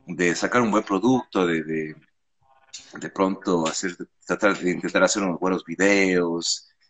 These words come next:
y sobre todo, pla-, creo que esa es una pla-, la planificación, Santi, ese es lo, lo, lo, el objetivo de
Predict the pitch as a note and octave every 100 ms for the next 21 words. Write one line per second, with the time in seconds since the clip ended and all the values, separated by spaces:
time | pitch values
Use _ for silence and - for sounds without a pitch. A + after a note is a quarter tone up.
0 | _ _ E2+ E2 - G2+ A#2 F#3+ A3 G#3
1 | D#3 C#3+ B2+ C#3 - D#3+ G3 F#3 F#3 C3
2 | - G#2 G2 - A2+ B2 A#2+ B2+ - A#2
3 | D#3 B2+ - F2 E2 E2+ D#2 G#2 - A2+
4 | - F#2 D#2 E2 D2 D#2+ - E2+ F2+ F#2
5 | - G#2 E2